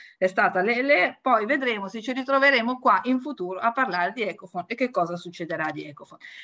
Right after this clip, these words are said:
L'altra società di cui va attenzionata e di cui i cittadini deve ben sapere che cosa sta succedendo è la T P L di Osimo.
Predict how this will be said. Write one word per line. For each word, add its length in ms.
L'altra 320
società 640
di 140
cui 240
va 120
attenzionata 680
e 40
di 100
cui 140
i 40
cittadini 540
deve 280
ben 200
sapere 480
che 160
cosa 220
sta 200
succedendo 580
è 40
la 140
T 160
P 60
L 360
di 120
Osimo. 500